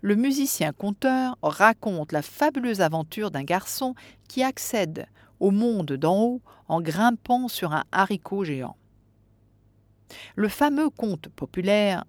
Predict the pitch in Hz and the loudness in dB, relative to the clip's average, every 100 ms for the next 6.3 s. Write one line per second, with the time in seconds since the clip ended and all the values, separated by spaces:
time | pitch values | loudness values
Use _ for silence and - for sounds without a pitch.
0 | - 135 - 185 - - _ _ _ _ | -10 0 6 4 4 -18 _ _ _ _
1 | - 151 135 123 135 143 175 226 240 285 | -2 0 0 -2 -4 -4 0 0 2 -2
2 | - - - - 233 - 285 277 - - | -4 -20 -20 -4 -4 0 -2 -2 -4 -2
3 | 381 - 311 254 180 151 - 117 - - | -2 2 2 2 0 -4 -8 -12 -14 -20
4 | - - _ _ _ _ _ _ _ _ | -20 -20 _ _ _ _ _ _ _ _
5 | _ _ - - - - 220 240 349 339 | _ _ -20 -20 -20 2 4 4 2 0
6 | - 285 190 | 2 0 0